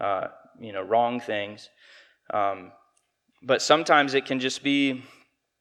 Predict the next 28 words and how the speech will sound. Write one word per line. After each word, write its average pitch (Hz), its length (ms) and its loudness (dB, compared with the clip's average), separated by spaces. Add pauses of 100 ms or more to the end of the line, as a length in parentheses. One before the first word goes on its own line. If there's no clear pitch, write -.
(440)
we're 131 220 4
just 127 320 0 (120)
ignoring 120 640 -2 (340)
God 104 400 -2
and 113 140 -6
ignoring 117 500 -2
his 107 200 -6
calling 110 380 0
in 104 120 -8
life, 107 320 0
and, 104 200 -8 (360)
you 113 120 -6
know, 110 160 0
we're, 113 380 2 (280)
we're 123 140 4
comfortable 117 720 0
just 107 300 -8
doing 117 280 -4
what 92 140 -4
we 117 140 -6
wanna 107 260 -6
do, 107 100 -12
you 107 240 -12
know, 104 140 -10
going 113 240 -4
to 107 60 -4
work, 110 340 -2
or, 110 240 -4